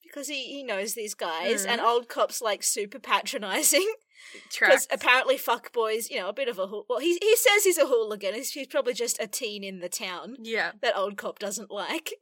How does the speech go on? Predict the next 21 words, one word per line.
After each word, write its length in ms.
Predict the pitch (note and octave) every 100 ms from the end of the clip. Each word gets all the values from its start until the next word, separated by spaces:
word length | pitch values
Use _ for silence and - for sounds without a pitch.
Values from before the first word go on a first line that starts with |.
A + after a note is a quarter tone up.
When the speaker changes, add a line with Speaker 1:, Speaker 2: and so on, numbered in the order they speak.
| _
Speaker 2:
That 180 | A3 G#3+
also 260 | G#3+ - B3
tracks. 500 | A#3 E3 G#3 - -
Speaker 1:
Yeah, 220 | C#4+ A3+ G#3+
and 140 | C#4 B3+
Old 180 | C4+
Cop's 220 | C4+ B3 B3+
like, 160 | A#3
"Oh, 160 | B3 A#3
this 140 | A3+
is 100 | C#4
obviously 400 | A3+ A3 A3+ A#3
a 80 | G3+
prank 520 | G3 - G3 F#3 G3
that 160 | G#3 F3+
fuckboy's 600 | - F#3 - G3+ E3 G3
playing 600 | - G3 E3+ E3+ F3 G3+
with 160 | C4+ C#4+
his 160 | C#4+
little 180 | B3 G3
friends. 800 | A3 G#3+ F#3 F3+ A3+ C#4+ - -